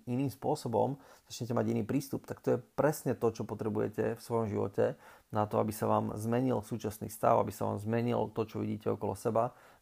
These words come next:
na niečo, čo bude nové a čo bude želané. Dobre, poďme na ďalší bod.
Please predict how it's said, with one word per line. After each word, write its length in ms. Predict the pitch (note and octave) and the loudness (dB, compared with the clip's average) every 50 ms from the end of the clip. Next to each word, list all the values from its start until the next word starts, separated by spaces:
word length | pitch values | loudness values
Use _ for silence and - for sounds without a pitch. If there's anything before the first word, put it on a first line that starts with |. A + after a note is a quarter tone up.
| _ G#2 | _ -2
na 80 | G2+ | -2
niečo, 560 | G#2 G#2+ A2+ A2+ G#2+ - - D3 D3+ D#3 D#3+ - - - - - - _ _ | 0 0 0 0 -2 0 2 2 2 2 0 -4 -12 -20 -20 -20 -20 _ _
čo 160 | _ - - A#2+ | _ -6 -2 -2
bude 320 | A2 A2 G#2+ A2 G#2+ G#2+ | 0 0 0 0 0 0
nové 560 | G#2+ A2 A#2+ C3 B2+ C3 C3+ C3 B2+ B2+ B2+ | 0 2 2 2 4 4 4 4 4 2 0
a 280 | C3 - - _ - A2 - | -2 -6 -12 _ -18 -14 -6
čo 80 | - | -4
bude 240 | G#2+ G#2+ G#2 G#2+ G2+ | -2 0 0 0 0
želané. 400 | G2+ G#2+ G#2 G#2 G#2 G#2 G#2 - - _ _ _ _ _ _ - | 0 2 2 2 0 0 -4 -8 -12 _ _ _ _ _ _ 2
Dobre, 240 | E3 - - - - - _ - - - - - - - - _ | 2 2 2 0 -2 -8 _ -20 -20 -20 -20 -20 -20 -20 -8 _
poďme 240 | - E3 E3 D3+ A#2+ | -2 0 4 4 6
na 80 | A#2 | 6
ďalší 240 | A2+ A#2 B2 - - | 6 6 6 4 0
bod. 240 | G#2+ - - - - | -4 -6 -6 -10 -14